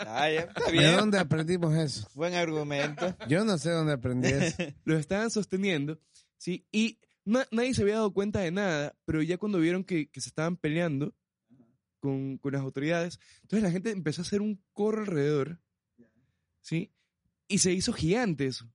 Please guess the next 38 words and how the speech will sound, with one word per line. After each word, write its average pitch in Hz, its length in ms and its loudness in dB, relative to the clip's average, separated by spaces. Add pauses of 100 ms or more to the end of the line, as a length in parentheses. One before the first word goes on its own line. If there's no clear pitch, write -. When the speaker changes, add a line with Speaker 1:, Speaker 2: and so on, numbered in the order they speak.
(120)
Speaker 3:
se - 120 -2
hizo 208 120 4
gigante, 160 500 -2
o 139 40 -10
sea, 147 120 -10
se, 165 200 -6
se 143 120 -10
hizo 175 120 -8
un 214 200 -4
problemón 170 600 -2 (520)
que 185 100 -2
si 165 80 4
hubieran 240 200 4
dejado 233 200 2
el 233 60 0
cartel 196 260 -4
pegado 208 300 0
no 165 80 0
hubiera 180 180 2
pasado 156 260 -2
nada, 123 240 -2
¿no? 117 160 -10
Speaker 1:
Ajá, 113 380 -10 (100)
claro. 113 220 -8
El, 156 220 0
el 156 160 -2
efecto 170 300 -4
de 170 60 2
Barbara 165 280 0
Streisand 139 460 -4
que 120 120 -10
llaman. 113 400 -10
¿Tú 143 120 -16
sí 147 100 -6
has 156 60 -2
escuchado 139 460 -6
de 123 100 -6
eso? 110 240 -16